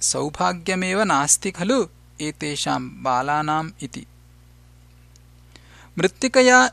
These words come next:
जलं योजयित्वा तया रोटिकाः निर्माय समीपम् आनीय, "ताता, खादतु एताः रोटिकाः" इति क्रीडन्ती मम पुत्री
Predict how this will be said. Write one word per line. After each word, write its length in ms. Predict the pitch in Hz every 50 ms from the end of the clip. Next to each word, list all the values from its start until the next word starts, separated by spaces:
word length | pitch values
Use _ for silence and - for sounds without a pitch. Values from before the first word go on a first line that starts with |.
| - -
जलं 440 | 156 139 156 156 165 208 233 240 226
योजयित्वा 840 | 190 175 170 175 - 202 202 196 190 - - - 190 185 190 233 - - - - - - - - - -
तया 360 | 156 156 170 190 196 196 185
रोटिकाः 640 | 139 127 131 139 - 196 185 - 202 196 190 185 190
निर्माय 640 | 190 180 165 151 160 180 180 180 180 180 180 185 - -
समीपम् 640 | - - - 143 147 165 185 196 - 208 202 202 196 - -
आनीय, 540 | 156 156 165 170 175 180 175 180 180 190 190 - - - - - -
"ताता, 400 | - 147 143 - - 156 165 220 - - - - - -
खादतु 600 | - - 143 156 180 240 262 233 247 185 143 - - - - -
एताः 460 | 151 156 - - 160 151 147 156 226
रोटिकाः" 760 | 226 175 151 151 - 262 233 - 214 180 160 139 131 127 - - - - - - - - - - - -
इति 180 | 170 165 240
क्रीडन्ती 760 | 226 - - - 147 143 151 170 214 214 208 - - 208 202 190
मम 240 | 170 165 156 147
पुत्री 600 | 135 - - 156 - - - 226 233 196 151 147